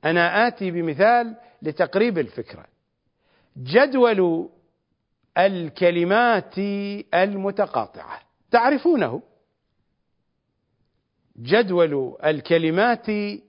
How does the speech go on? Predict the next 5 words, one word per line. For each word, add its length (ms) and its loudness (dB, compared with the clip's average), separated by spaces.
المتقاطعة 1000 -2
هي 480 4
لعبة 920 2
من 420 0
لعب 380 4